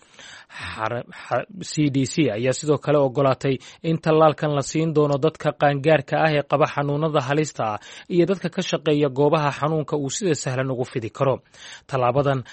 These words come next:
ayaa ka dambeysay markii ay khubaro ka tirsan xaruntan Khamiistii shalay ahayd ku tala bixiyeen in tallaalka qaybtiisa saddexaad aan la siin karin dadka ka shaqeeya goobaha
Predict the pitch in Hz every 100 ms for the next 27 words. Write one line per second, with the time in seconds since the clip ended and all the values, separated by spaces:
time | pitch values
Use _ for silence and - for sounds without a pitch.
0 | - 147 139 139 175 147 147 143 135 165
1 | 156 160 - 156 147 - 147 147 156 165
2 | - 139 - 147 - - - - 139 156
3 | 170 175 156 160 156 165 - 160 143 156
4 | 165 156 143 147 139 175 - 160 147 143
5 | 143 160 143 - - - - 208 214 196
6 | 175 170 151 165 165 165 - 139 147 135
7 | - 156 156 143 143 - 160 160 - 107
8 | 110 143 - 139 160 - - 143 139 120
9 | 139 156 151